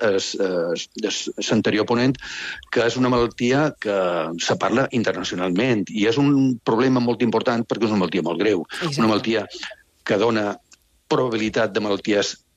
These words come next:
Speaker 1: pròpies de sa ma-, de, del mateix virus amb complicacions molt heavies, com, per exemple, la parencefalitis esclerosante, que se produeix un cada cent mil, però te pot, te pot matar.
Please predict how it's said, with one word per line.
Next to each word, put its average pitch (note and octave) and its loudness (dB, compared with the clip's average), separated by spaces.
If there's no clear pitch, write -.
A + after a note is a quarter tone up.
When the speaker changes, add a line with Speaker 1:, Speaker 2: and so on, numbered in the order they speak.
Speaker 1:
pròpies G#2+ -2
de G2+ 0
sa A#2 -2
ma-, G2+ 0
de, G#2 -2
del G#2+ -2
mateix B2 0
virus G#2+ 0
amb A#2 0
complicacions A#2+ 0
molt G#2+ 0
heavies, C#3+ 0
com, F#2+ -4
per G2+ -2
exemple, G2+ 0
la G#2+ 0
parencefalitis G2+ -2
esclerosante, D3 2
que F#2 -2
se - -2
produeix G#2 2
un G#2+ 0
cada G#2 0
cent G#2+ -2
mil, G#2+ 0
però G2+ 0
te G2 -2
pot, G#2+ -2
te A2+ -2
pot G#2+ -4
matar. D3+ 0